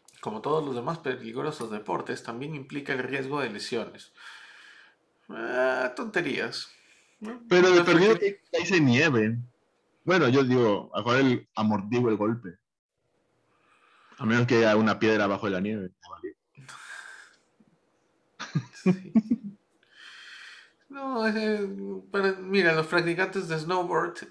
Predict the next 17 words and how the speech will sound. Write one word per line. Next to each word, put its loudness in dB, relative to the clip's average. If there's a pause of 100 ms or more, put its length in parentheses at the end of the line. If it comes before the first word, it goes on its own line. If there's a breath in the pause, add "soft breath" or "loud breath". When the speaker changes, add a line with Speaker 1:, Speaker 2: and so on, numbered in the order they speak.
(300 loud breath)
Speaker 1:
a -2
menudo 0
se -2
lesionan -2
las -6
muñecas -6
y -10
tobillos. -6 (460 soft breath)
También -8
lesionan -4
gravemente -4
sus -10
órganos. -8
O -16
sea, -10
no, -8
si, -12